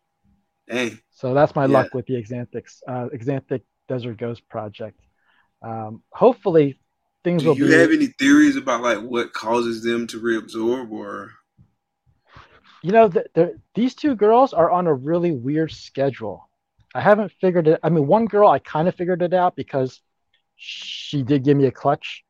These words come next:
Speaker 2: So I have some historical data. I kind of feel like I, I, I, I kind of know when she's going, when she needs to go. But she's going late in the season. And so the males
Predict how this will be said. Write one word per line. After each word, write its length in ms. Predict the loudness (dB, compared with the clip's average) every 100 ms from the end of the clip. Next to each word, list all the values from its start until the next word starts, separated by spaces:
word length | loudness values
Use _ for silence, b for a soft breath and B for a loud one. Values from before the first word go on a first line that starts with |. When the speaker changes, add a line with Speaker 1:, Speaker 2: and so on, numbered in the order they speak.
| _
Speaker 2:
So 140 | -2
I 80 | 0
have 220 | 2 0
some 220 | 0 -4 -2
historical 520 | -4 -2 -2 0 -4
data. 320 | -2 -2 -2
I 80 | -2
kind 180 | -6 -8
of 80 |
feel 220 | -6 -6 -6
like 180 | -6
I, 140 | -8 -10 -10
I, 60 | -16 -18 _ _ _ _
I, 80 | -20 -20 -16
I 80 | -8
kind 220 | -4 -2
of 80 | -4
know 380 | -6 -4 -4
when 320 | -4 -6 -10 -10
she's 260 | -12 -12
going, 320 | -8 -6 -4
when 120 | -6 -8
she 120 | -8
needs 200 | -8 -8
to 100 | -8
go. 260 | -6 -6 b b -6
But 80 | -4
she's 200 | -4 2
going 320 | 2 4 2
late 480 | 2 0 0 _ _ _ _ _ _
in 140 | -8
the 60 | -8
season. 520 | -4 -2 -2 -4 -10 -16 b b b
And 160 | -10 -10
so 320 | -2 0 2
the 120 | 0
males 720 | 0 2 4 6 4 0 -8